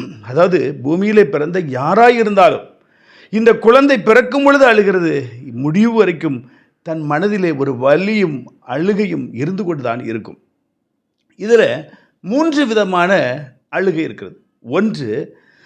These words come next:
தன்னுடைய சரீரத்தில் ஏற்படுகிற பிணியின் நிமித்தம், அதாவது, வியாதியின் நிமித்தம் ஒரு அழுகை உண்டாகும். இரண்டாவதாக, நம்முடைய குடும்பத்தில் நடக்கிற அபசகனமான காரியங்கள், அதாவது,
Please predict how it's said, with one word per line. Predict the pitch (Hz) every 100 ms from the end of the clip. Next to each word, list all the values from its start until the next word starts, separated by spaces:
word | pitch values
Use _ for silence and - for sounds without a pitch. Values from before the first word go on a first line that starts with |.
| _ _
தன்னுடைய | - 240 240 240 240
சரீரத்தில் | 254 302 247 294
ஏற்படுகிற | 233 233 233 220 220 196 156 160 147 _ _ _ _ _ -
பிணியின் | 240 294 294
நிமித்தம், | 247 208 151 123
அதாவது, | 117 175 196 147 - - - 139
வியாதியின் | 160 202 247 254 247
நிமித்தம் | 196 185 151 135 139 175 _ _ _ _
ஒரு | 196 190 151 123 95 - -
அழுகை | - 156 160 151
உண்டாகும். | 123 104 98 - _ _ _ _ -
இரண்டாவதாக, | 117 151 151 120 113 104 120 90 123 165 _ _ _ _ _ _ _ _ _
நம்முடைய | 160 220 247 254 226
குடும்பத்தில் | 233 269 320 302 269 226
நடக்கிற | 185 208 190 208 151 139 - - _ _ _ -
அபசகனமான | 180 226 247 226 180 185 175 160 185
காரியங்கள், | - 139 123 113 104 - -
அதாவது, | 151 175 127 151